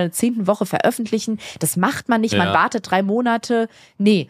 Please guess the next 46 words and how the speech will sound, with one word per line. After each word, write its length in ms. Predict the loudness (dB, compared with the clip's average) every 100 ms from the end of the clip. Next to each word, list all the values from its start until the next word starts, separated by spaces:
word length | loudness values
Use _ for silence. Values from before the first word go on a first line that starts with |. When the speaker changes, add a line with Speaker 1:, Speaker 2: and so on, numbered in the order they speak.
| -6
Speaker 1:
Und 160 | -4 -2
ich 120 | 0
glaube, 280 | 2 2 2
erst 380 | 2 2 0 -2
wenn 120 | 0
dieses 260 | 0 0
Tabu 340 | 0 0 2 0
gebrochen 520 | 0 2 0 0 -4
ist, 300 | -4 -4 -2
dann 240 | -2 -2
kann 160 | -2 -2
man 120 | 0
ganz 280 | 0 0 -4
völlig 460 | -4 0 2 0 -4
frei 420 | -2 2 2 -2 -8 -20 -2
und 180 | -2 2
ohne 260 | 2 2 0
voreingenommen 600 | 2 2 2 0 -2 -4
zu 100 | -2
sein, 200 | 0 2
die 100 | 0
Entscheidung 640 | -2 0 2 2 0 -4
treffen, 500 | 0 0 0 -4 -4
möchte 300 | 0 0 0
ich 60 | -4
es 120 | -2
sagen 300 | 0 0 -2
oder 160 | -2 0
nicht. 220 | 0 -2
Und 60 | 0
dann 100 | 0
kann 120 | 2
man 140 | 2
immer 180 | 2 0
noch 120 | 0 0
zu 140 | 0
dem 140 | -2
Schluss 280 | 0 -2 -2
kommen, 180 | -2 -2
Speaker 2:
Ja. 160 | -2 -2
Speaker 1:
nee, 160 | 2 2
möchte 240 | 2 0
ich 80 | -2
vorher 200 | 2 2
nicht 120 | 2
sagen. 320 | 2 2 0